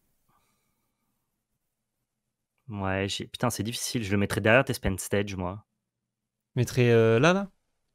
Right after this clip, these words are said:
Speaker 1: Ouais.
Speaker 2: Hmm.
Speaker 1: Je, toi, même en mono red, en vrai, tu joues mono red, t'as un Valakut, quoi. Et du coup, t'as un peu un effet, euh, t'as vite fait un effet Field of the Dead dans ton deck mono red quand tu joues en Duel Commander, quoi.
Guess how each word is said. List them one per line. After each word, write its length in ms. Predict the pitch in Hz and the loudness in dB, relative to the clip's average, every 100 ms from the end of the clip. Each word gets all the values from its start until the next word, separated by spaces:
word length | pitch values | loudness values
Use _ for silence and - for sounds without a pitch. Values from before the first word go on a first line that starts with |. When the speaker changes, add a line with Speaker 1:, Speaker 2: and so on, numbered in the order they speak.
| _ - | _ -10
Speaker 1:
Ouais. 320 | 104 98 95 - _ _ _ _ _ _ _ _ _ _ _ _ _ _ _ _ _ - | -4 -2 -2 -6 _ _ _ _ _ _ _ _ _ _ _ _ _ _ _ _ _ -6
Speaker 2:
Hmm. 640 | 113 110 110 110 110 110 107 _ _ _ _ _ _ _ _ _ | -2 -2 -2 -2 -2 -4 -6 _ _ _ _ _ _ _ _ _
Speaker 1:
Je, 760 | - - 101 92 90 92 95 50 - - - _ _ _ _ _ _ - | -18 -8 -6 -4 -4 -4 -4 -6 -10 -16 -20 _ _ _ _ _ _ 6
toi, 80 | 160 | 8
même 220 | 175 180 | 10 10
en 80 | 135 | 10
mono 280 | 139 139 | 10 10
red, 200 | 131 185 | 8 8
en 100 | 151 | 8
vrai, 160 | 113 165 | 6 4
tu 160 | - 117 | 2 -2
joues 80 | |
mono 240 | 113 113 113 | 2 2 4
red, 160 | 156 | 2
t'as 140 | - 101 | 2 -4
un 40 | |
Valakut, 380 | 98 95 98 170 - | -2 -4 -4 -8 -6
quoi. 360 | 92 87 87 | -4 -2 -2
Et 200 | 90 90 | -4 -4
du 120 | 90 | -6
coup, 120 | 98 139 | -6 0
t'as 160 | 107 | 0
un 40 | 95 | 2
peu 140 | - | 4
un 160 | 110 104 | 4 4
effet, 400 | 104 - 127 120 | 2 6 8 8
euh, 220 | 101 92 - - - _ _ | 8 4 0 -20 -20 _ _
t'as 100 | 104 | -2
vite 260 | 107 139 139 | 2 2 4
fait 100 | 185 | 6
un 140 | 160 | 6
effet 160 | 131 151 | 6 2
Field 220 | - 117 | 0 2
of 80 | 104 | 2
the 80 | 104 | 4
Dead 200 | 117 123 | 4 4
dans 120 | 107 | 0
ton 100 | 107 | -2
deck 160 | 98 | -2
mono 220 | 104 98 104 | -2 0 4
red 240 | 139 113 | 2 2
quand 160 | - 98 | -6 -4
tu 100 | 104 | -2
joues 80 | |
en 80 | 104 | 0
Duel 160 | 98 98 | 0 -2
Commander, 300 | 101 95 92 - | -2 -2 -4 -4
quoi. 200 | 85 | -8